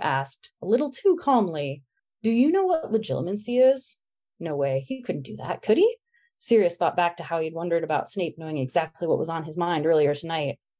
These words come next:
His jaw dropped again, not in pleasure, but in surprised horror. He wanted to know, but literally could not ask how much practice Snape had with that skill. Mind magic was dangerous,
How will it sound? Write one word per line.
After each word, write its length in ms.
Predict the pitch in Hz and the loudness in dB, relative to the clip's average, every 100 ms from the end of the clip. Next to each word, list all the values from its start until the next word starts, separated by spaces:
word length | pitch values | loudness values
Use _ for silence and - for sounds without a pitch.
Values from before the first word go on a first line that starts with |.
| _ - | _ -4
His 160 | 208 | -4
jaw 240 | 175 180 180 | 2 2 4
dropped 240 | 190 190 | 4 2
again, 260 | 214 170 160 | 0 0 0
not 180 | 202 - | -2 -2
in 100 | 202 | -2
pleasure, 300 | 240 202 170 | 0 2 2
but 140 | 170 | -2
in 80 | 165 | -6
surprised 480 | 170 - 196 170 - | -12 0 2 2 0
horror. 480 | 214 165 135 - _ | 0 0 -2 -6 _
He 160 | - 240 | -4 0
wanted 300 | 240 262 240 | 2 2 0
to 60 | 214 | -2
know, 260 | 240 196 | 0 -2
but 100 | 175 | -2
literally 320 | 214 202 190 | -4 -4 -6
could 220 | 202 254 202 | -6 -6 -4
not 260 | 214 254 | -6 -8
ask 280 | 214 156 - | -8 -8 -10
how 160 | - 214 | -4 -2
much 220 | 214 - | -2 -4
practice 440 | 247 254 147 135 | -6 -4 -6 -6
Snape 200 | - 151 | -8 -8
had 180 | 160 202 | -2 0
with 140 | 170 - | 0 -2
that 160 | - | -4
skill. 420 | - - 104 - _ _ _ - | -2 0 0 -4 _ _ _ 0
Mind 240 | 208 214 | 2 4
magic 300 | 196 175 170 | 2 -2 -4
was 140 | 165 - | -8 -2
dangerous, 580 | 202 220 185 135 - | 2 2 0 -4 -8